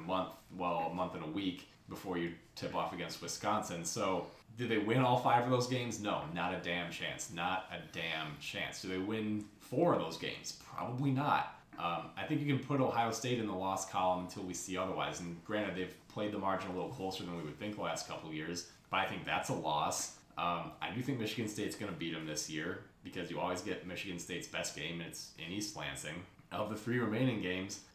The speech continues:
Notre Dame is the least important, but it might be the one that sets the tone for the rest of the season, because if they lose that game, they're probably already gonna be counted out. And that might actually be a good thing, because it takes a little bit of the pressure off of them.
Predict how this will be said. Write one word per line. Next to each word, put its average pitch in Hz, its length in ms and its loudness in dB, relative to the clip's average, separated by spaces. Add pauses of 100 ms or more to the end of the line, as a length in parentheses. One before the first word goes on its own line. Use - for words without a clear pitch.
Notre 123 260 8
Dame 131 200 8
is 104 100 4
the 107 80 0
least 104 280 2
important, 98 540 2
but 95 280 0
it 98 80 -2
might 113 200 0
be 110 80 2
the 104 80 2
one 104 200 4
that 95 140 -4
sets - 240 0
the 90 100 -4
tone 98 220 -4
for 101 120 -6
the 95 60 -2
rest 98 200 -2
of - 60 -6
the 82 60 -4
season, - 320 2
because 90 280 -4
if 92 100 -8
they 95 100 -2
lose 123 280 6
that - 260 4
game, 120 440 4 (240)
they're 107 120 0
probably 170 420 8
already 156 180 12
gonna 147 120 8
be 131 100 6
counted 135 300 4
out. 127 80 6
And 117 80 2
that 143 140 6
might 190 180 4
actually 185 280 2
be 165 180 8
a 143 40 8
good 151 240 6
thing, 147 240 2
because 95 220 -6
it - 100 -8
takes 127 240 0
a 131 40 2
little 127 160 6
bit 120 120 2
of 120 80 2
the 113 60 2
pressure 104 400 2
off 92 220 6
of 90 60 -4
them. 101 220 0